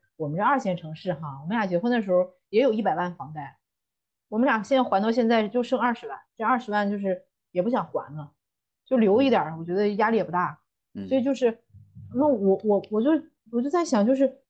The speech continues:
Speaker 1: 我，我也是普通人呢，就是问题在源于我没有那么多的欲望。然后我刚才其实给你发了，
Speaker 2: 对。
Speaker 1: 就是发了另外一个那个，
Speaker 2: 嗯。
Speaker 1: 呃，也是热搜，就中年裸辞意味着什么。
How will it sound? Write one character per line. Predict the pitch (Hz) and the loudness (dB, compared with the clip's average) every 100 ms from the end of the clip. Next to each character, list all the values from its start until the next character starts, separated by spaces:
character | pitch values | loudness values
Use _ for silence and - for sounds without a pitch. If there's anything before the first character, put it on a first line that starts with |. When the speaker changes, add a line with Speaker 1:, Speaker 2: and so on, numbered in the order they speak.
| _ _ _ | _ _ _
Speaker 1:
我， | 240 247 240 | 4 4 4
我 | 247 | 2
也 | 370 | 4
是 | 339 | 2
普 | - | 0
通 | 185 233 | 2 4
人 | 254 165 | 4 2
呢， | 156 165 - | -4 -12 -4
就 | 262 | 0
是 | 294 - | 0 0
问 | 277 349 | 2 4
题 | 262 196 | 4 0
在 | 196 240 | 0 2
源 | 185 180 | 2 2
于 | 180 | 2
我 | 175 165 151 | 2 0 -2
没 | 156 | 0
有 | 214 | 2
那 | 247 | 2
么 | 226 | 4
多 | 240 | 4
的 | 226 - | 4 4
欲 | 247 170 | 2 2
望。 | 156 - _ _ | -4 -10 _ _
然 | 202 214 | 0 4
后 | 285 | 6
我 | 226 185 | 6 4
刚 | 202 254 | 4 4
才 | 247 | 4
其 | 220 233 | 4 2
实 | |
给 | 233 | 4
你 | 240 | 4
发 | 190 220 214 | 4 2 4
了， | 196 | 2
Speaker 2:
对。 | 165 _ _ _ _ _ _ _ _ _ | 0 _ _ _ _ _ _ _ _ _
Speaker 1:
就 | - | 0
是 | 226 | 2
发 | 226 247 | 4 4
了 | 226 | 4
另 | 214 262 | 6 6
外 | 285 262 | 6 4
一 | 175 | 4
个 | 175 | 2
那 | 165 | 2
个， | 151 143 - - _ _ _ _ | 0 -4 -6 -16 _ _ _ _
Speaker 2:
嗯。 | 165 | 0
Speaker 1:
呃， | 156 147 135 127 - - - _ - | 0 0 -2 -6 -12 -18 -20 _ -2
也 | 190 | 0
是 | 175 | 2
热 | 214 220 | 4 2
搜， | - 165 | 2 0
就 | 165 196 | 2 2
中 | 262 | 4
年 | 254 233 | 4 6
裸 | 226 - | 4 2
辞 | - 160 | -4 -4
意 | 190 240 | 2 2
味 | 170 | 2
着 | 147 | 0
什 | |
么。 | - | -6